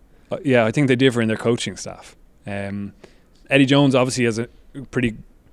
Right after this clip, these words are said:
great C V and, and history in the game, and not to diminish his ability as a coach or his coaching staff, because they have some clever operators there, but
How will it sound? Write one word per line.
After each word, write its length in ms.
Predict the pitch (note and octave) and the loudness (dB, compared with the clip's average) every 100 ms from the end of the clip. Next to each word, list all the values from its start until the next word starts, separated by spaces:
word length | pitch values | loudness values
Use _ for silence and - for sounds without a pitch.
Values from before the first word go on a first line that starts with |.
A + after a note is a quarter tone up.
| _ | _
great 240 | - A#2+ - | 0 0 0
C 180 | B2 | -2
V 200 | A#2 B2+ | 0 2
and, 180 | A2+ G#2+ - | 0 -4 -10
and 300 | A2+ G#2+ - _ | -10 -10 -12 _
history 420 | - - A#2 - A#2+ | -12 -8 -6 -2 -2
in 80 | |
the 60 | A2+ | 0
game, 280 | A#2 A#2+ A2+ | 0 0 -2
and 220 | G2 G2 - _ _ _ _ | -6 -12 -20 _ _ _ _
not 260 | - A#2 A#2+ | -8 -6 -4
to 80 | A#2 | -4
diminish 420 | G#2+ A2 A2+ - | -4 -2 -2 -2
his 200 | A#2 A#2 | 0 0
ability 380 | A2+ A2 A2 G#2 | 0 -2 -4 -4
as 100 | G#2 | -6
a 40 | G2+ | -6
coach 320 | A2+ A2 - | -4 -4 -6
or 40 | |
his 160 | G2 A2 | -8 -6
coaching 300 | - G#2+ G2+ | -6 -8 -6
staff, 280 | - A2 - | -4 -4 -6
because 180 | - G2 | -12 -12
they 60 | |
have 60 | G2 | -10
some 140 | G#2+ | -12
clever 280 | F#2+ G#2+ A2 | -8 -6 -4
operators 360 | G#2 G#2+ G#2 G2+ | -6 -6 -6 -4
there, 180 | A2 | -6
but 220 | G2 G2 | -6 -10